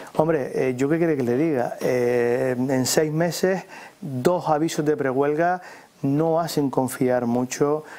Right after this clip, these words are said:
en, en que, bueno, en que de alguna manera esto pueda llegar a, a buen puerto.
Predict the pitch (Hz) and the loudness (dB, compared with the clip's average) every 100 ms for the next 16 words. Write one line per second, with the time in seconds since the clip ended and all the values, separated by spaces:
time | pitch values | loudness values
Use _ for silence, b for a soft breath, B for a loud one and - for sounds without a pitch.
0 | B - 135 123 120 117 113 113 110 107 | B -2 0 0 0 0 0 0 -2 -4
1 | 117 135 113 - 113 120 170 - 123 120 | -4 -2 -2 0 0 0 -2 -2 -2 0
2 | 117 117 127 131 131 135 143 147 151 - | 0 2 0 0 0 0 0 0 -2 -4
3 | 127 120 - 127 127 127 127 120 120 117 | -4 -2 -2 -2 0 0 0 2 2 0
4 | 113 107 - 117 110 123 113 107 170 156 | 0 -2 -2 0 2 0 -2 -2 -2 -2
5 | - 107 | -6 -10